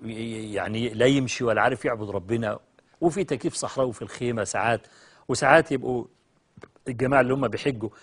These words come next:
بمائة ألف ومية وخمسين ألف والكلام ده،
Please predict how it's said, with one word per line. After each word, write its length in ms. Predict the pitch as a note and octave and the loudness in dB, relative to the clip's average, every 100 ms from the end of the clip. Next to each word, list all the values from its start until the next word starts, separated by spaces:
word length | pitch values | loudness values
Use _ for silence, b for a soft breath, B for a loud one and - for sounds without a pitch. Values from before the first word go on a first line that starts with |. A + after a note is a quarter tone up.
| b A#2 | b -4
بمائة 460 | B2 A#2+ A2+ C#3+ - | 0 0 0 -4 0
ألف 280 | C3 A#2 - | -2 -2 -4
ومية 520 | G#2+ G2+ G#2 C3 A#2 | -6 -6 -6 -2 -2
وخمسين 440 | G2 G#2+ - A2+ | -2 -6 -6 -4
ألف 260 | B2 A2 - | -4 -4 -6
والكلام 420 | F#2+ - A#2 A#2+ | -12 -2 0 2
ده، 140 | A2+ | 0